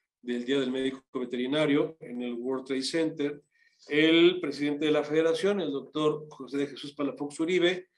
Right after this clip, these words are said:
junto con el secretario con, de, de Agricultura, este,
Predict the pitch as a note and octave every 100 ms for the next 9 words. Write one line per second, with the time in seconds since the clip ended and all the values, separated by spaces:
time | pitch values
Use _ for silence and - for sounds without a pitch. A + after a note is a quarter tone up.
0 | _ _ - F#3 F#3+ G3 F3+ F3+ F3+ F3
1 | F3+ F3+ - C3+ B2+ - D3 C#3+ D3+ B2
2 | - - B2+ B2 A#2+ B2 A#2+ A#2+ B2 A#2+
3 | A#2 A#2 A2+ A2 _ _ _ _ _ -
4 | B2+ C3 B2+ B2 A#2+ D3+ D#3 D3+ D3+ C3
5 | B2 - - B2+